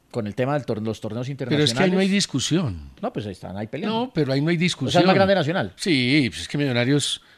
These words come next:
Speaker 2: no tiene ningún título en Copa Libertadores y la grandeza de un club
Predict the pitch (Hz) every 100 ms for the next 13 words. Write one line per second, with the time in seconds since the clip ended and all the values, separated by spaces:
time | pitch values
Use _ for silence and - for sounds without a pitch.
0 | _ 143 139 160 151 127 131 123 147 151
1 | 139 117 113 143 123 110 110 143 151 110
2 | - 113 110 110 110 135 214 - 156 151
3 | 147 143 139 147